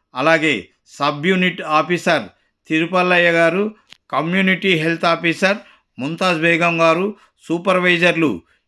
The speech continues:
కేజీ ప్రకాష్ గారు, ఎం పద్మజ గారు, ల్యాబ్ టెక్నీషియన్ మధుబాబు గారు, స్టాఫ్ నర్స్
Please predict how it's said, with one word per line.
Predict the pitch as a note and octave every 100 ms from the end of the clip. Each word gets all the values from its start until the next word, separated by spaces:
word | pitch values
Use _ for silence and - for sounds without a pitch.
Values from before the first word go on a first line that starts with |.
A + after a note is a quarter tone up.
| -
కేజీ | D#3 F3 F#3
ప్రకాష్ | F3 D#3+ F3+ F3+ -
గారు, | F3+ E3+ G3+ - _ _ A2+
ఎం | D#3+ F3
పద్మజ | D3+ C3+ D#3+ F3
గారు, | F3 E3 E3+ F3 G#3 _ _ -
ల్యాబ్ | A2 C3+ E3+ G3+
టెక్నీషియన్ | F3+ - G#3+ F3 E3+ F#3+ E3+ C3+ F2 _ _ A2+
మధుబాబు | B2+ D#3 F3 F#3 F3
గారు, | E3+ E3+ G3+ A3 _ _ _ _ _ _ _ _
స్టాఫ్ | - D#3 E3 F3+
నర్స్ | F3+ E3+ -